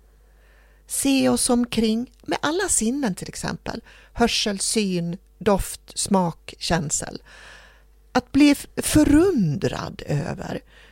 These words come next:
hur, hur känns det inom mig? Hur ser du ut? Hur ser min omgivning ut? Och så vidare.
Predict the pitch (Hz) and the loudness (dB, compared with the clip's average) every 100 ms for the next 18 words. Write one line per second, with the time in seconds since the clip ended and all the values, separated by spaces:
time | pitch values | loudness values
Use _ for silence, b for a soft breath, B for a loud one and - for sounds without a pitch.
0 | b - 330 320 - _ 269 269 320 - | b 0 2 2 -2 _ -4 0 2 2
1 | - 339 330 - - 233 240 180 - 151 | 0 0 -2 -2 0 0 0 -2 -2 -4
2 | 165 180 285 - 294 262 302 330 254 - | -2 0 0 0 -2 0 2 4 2 0
3 | 151 170 - - B B - 262 285 269 | -2 -4 -8 -18 B B -8 -6 -4 -4
4 | 262 285 339 349 262 170 - - 160 - | -4 -2 -2 0 0 -2 -4 -8 -8 -6
5 | - - - - - - - - - | -8 -8 -12 -14 -10 -6 -4 -2 -2